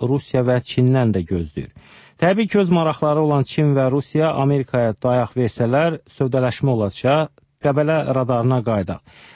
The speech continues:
Azərbaycan Qəbələ radarını Amerikaya versə, əvəzində nə qazanacaq, nə istəyəcək?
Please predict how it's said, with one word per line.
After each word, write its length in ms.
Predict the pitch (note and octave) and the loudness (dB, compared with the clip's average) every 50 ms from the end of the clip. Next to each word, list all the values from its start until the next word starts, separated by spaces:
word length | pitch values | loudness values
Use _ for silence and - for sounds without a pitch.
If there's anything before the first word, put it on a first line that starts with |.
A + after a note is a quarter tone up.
| - - | -6 -2
Azərbaycan 600 | E3+ E3+ G#3 G3+ G3+ G#3+ G3+ - - A3+ A3 G#3 F#3 | 0 2 2 2 2 2 0 0 0 2 2 2 2
Qəbələ 380 | - E3+ D3+ C#3+ D3+ D3+ D#3+ D#3 | 0 0 0 0 0 0 2 0
radarını 420 | D3 C3 A#2 B2+ A#2 A#2 A#2+ C#3 C#3 | 0 0 0 0 0 2 2 2 2
Amerikaya 460 | C#3 C#3+ C#3 C3 A#2+ - C3 B2 A2+ | 2 2 0 0 -2 -2 -2 -2 0
versə, 320 | A#2 A#2 G2 - - B2+ A#2 G#2 B2 | 0 -2 -2 -2 -2 -2 0 0 0
əvəzində 480 | C3 C#3 C#3 A#2 B2+ C3 C3+ C3+ D3+ D#3 D3 B2 C3 | 0 0 0 0 2 2 2 2 2 2 0 0 0
nə 140 | C3+ C#3+ C3+ | 0 0 2
qazanacaq, 880 | A#2+ A2+ G2 F#2+ G2+ F#2+ G2+ G#2+ G2+ - - - F#2+ D#2+ D#2 - _ - - D3 | 0 -2 -2 -2 0 0 0 0 0 -2 -4 -6 -6 -6 -8 -10 _ -2 0 2
nə 140 | E3 F3 D#3 | 2 4 2
istəyəcək? 600 | - - - A#2 G#2 F2+ F2+ - - F#2+ - - | 0 -2 -2 -2 0 0 -2 -2 -4 -6 -6 -8